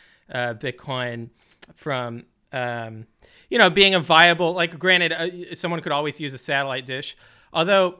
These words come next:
even that, I was thinking, like, couldn't a government be flying drones over and making sure that your satellite dish is not pointed at Blockstream's <laughs> satellite?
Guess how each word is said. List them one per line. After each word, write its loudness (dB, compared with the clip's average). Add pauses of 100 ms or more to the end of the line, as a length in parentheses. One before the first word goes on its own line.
(160)
even -2
that, 4
I 0
was -6
thinking, -6
like, -6 (220)
couldn't -2
a -2
government -2
be -6
flying -4
drones -8
over -4
and -8
making -6
sure -8
that -8
your -10
satellite -6
dish -10
is -14
not -6
pointed -10
at -6
Blockstream's -8
<laughs> -18
satellite? -4